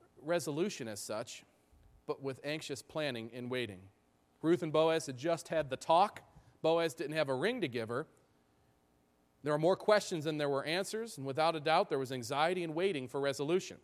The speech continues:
And by the way, brothers in the house who might be considering marriage someday, the biblical way to get engaged is to give your fiancé several pounds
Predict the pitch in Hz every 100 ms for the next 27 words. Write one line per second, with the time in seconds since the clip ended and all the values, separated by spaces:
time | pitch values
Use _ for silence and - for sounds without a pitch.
0 | _ - 190 247 185 202 143 107 - _
1 | _ 143 190 208 147 147 139 123 160 156
2 | - 143 143 151 143 139 117 - 180 147
3 | 131 131 180 185 - 131 117 107 107 -
4 | _ _ _ - 143 202 247 294 - 170
5 | 135 139 139 139 139 131 190 147 135 127
6 | 120 170 175 143 139 127 139 151 170 175
7 | 135 120 - - 160 156 160 160 - 160
8 | 147 147 131